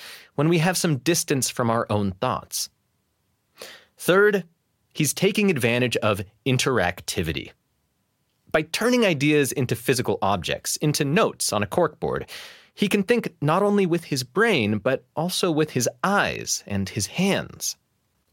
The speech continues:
By his own account, Caro couldn't write his epic biographies without a map across his wall. In its raw form, the research he compiles is simply too immense and too daunting.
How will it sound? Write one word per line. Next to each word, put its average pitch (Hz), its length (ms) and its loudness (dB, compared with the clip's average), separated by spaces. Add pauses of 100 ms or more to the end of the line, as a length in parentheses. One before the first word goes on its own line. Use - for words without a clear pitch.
(1160)
By 151 160 4
his 160 240 2
own 208 180 4
account, 196 460 -2 (460)
Caro 240 380 2
couldn't 202 460 0
write 143 340 0
his 123 280 -2
epic 127 300 -4
biographies 113 880 0
without 127 280 0
a 131 40 0
map 120 460 -2 (100)
across - 400 -6
his 92 140 -6
wall. 104 420 -4 (1040)
In 165 100 2
its 180 160 -2
raw 160 260 2
form, 170 560 0
the 131 100 2
research 190 440 0
he 175 100 0
compiles 90 640 0
is 104 120 -2
simply 156 400 -2 (160)
too 220 180 2
immense 165 600 0
and 92 240 -8
too 104 140 2
daunting. 131 540 0